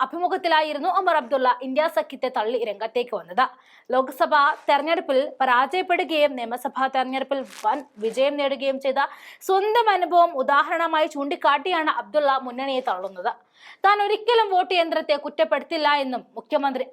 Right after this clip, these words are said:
ആവർത്തിച്ചു പറഞ്ഞു. ഇതിനു പുറമെ ചില കാര്യങ്ങൾ കേന്ദ്ര സർക്കാരിനെ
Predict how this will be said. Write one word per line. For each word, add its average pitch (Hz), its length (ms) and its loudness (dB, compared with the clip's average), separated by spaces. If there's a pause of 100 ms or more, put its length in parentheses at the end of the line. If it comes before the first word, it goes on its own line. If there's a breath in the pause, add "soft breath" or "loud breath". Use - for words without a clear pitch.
(120)
ആവർത്തിച്ചു 226 480 -6
പറഞ്ഞു. 247 220 -6 (500 loud breath)
ഇതിനു 302 260 2
പുറമെ 311 280 2 (340)
ചില 330 160 4 (220)
കാര്യങ്ങൾ 311 420 2 (160)
കേന്ദ്ര 302 220 0 (120)
സർക്കാരിനെ 311 480 2